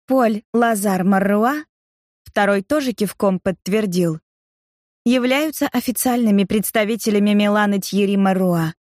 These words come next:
и уполномочены. Дальше я несколько минут перечисляла длинный список полномочий,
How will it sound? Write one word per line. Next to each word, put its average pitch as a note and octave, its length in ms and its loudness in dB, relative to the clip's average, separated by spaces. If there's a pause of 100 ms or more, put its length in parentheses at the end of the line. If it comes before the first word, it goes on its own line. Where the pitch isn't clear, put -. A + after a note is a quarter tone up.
(220)
и A3+ 80 -2
уполномочены. A3 1120 0 (520)
Дальше C4+ 440 0
я A#3 140 0
несколько A#3 500 -2
минут G#3+ 400 2
перечисляла G3 760 0
длинный F#3+ 480 2
список G#3 500 -2
полномочий, G3+ 840 0